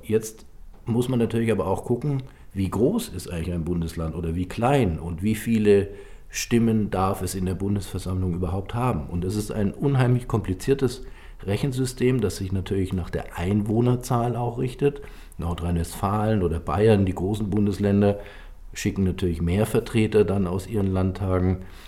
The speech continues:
in die Bundesversammlung als, äh, das Saarland oder Bremen, was die kleinsten Bundesländer in Deutschland sind. Und weil sich das so kompliziert zusammensetzt, kann man auch nicht einfach sagen,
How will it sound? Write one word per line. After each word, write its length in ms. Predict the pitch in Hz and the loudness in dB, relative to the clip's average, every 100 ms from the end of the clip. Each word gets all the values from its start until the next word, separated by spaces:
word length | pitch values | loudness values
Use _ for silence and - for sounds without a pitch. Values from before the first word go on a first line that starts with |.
| - - | -20 -16
in 180 | - 107 | -4 0
die 80 | 92 | 2
Bundesversammlung 800 | 85 95 90 - 87 87 87 85 | 2 2 2 -2 -2 0 2 0
als, 460 | - 82 82 - - | -2 -6 -8 -10 -12
äh, 200 | - 80 78 - - - | -8 -6 -6 -10 -12 -6
das 200 | 92 - | -4 -2
Saarland 480 | 82 92 98 92 82 | 2 4 4 2 0
oder 200 | 87 87 | -2 -2
Bremen, 580 | 92 117 117 90 78 78 | 6 8 8 6 0 -4
was 180 | 87 | -8
die 100 | - | -8
kleinsten 440 | - 92 104 - 92 | -4 -2 0 0 -2
Bundesländer 540 | 80 78 - 78 76 | -2 -4 -4 -6 -6
in 100 | 71 | -8
Deutschland 400 | 71 - - - | -8 -10 -10 -14
sind. 140 | - - - - - - - | -14 -16 -16 -16 -18 -18 -8
Und 240 | 92 87 | -4 0
weil 280 | 101 139 180 | 2 6 6
sich 180 | 143 113 | 4 2
das 200 | 107 92 | 0 2
so 100 | 110 | -2
kompliziert 600 | - 101 104 98 151 151 | 0 -2 -2 -2 -4 -4
zusammensetzt, 920 | 120 113 160 120 80 190 - - - - | -6 -2 0 0 2 -2 -2 -10 -16 -12
kann 160 | - 120 | -2 0
man 160 | 127 | 2
auch 220 | 104 107 | 0 -2
nicht 240 | 123 180 139 | 0 -2 -4
einfach 340 | 113 101 104 | -4 -2 -4
sagen, 600 | - 101 90 95 117 147 | -2 -2 0 0 0 0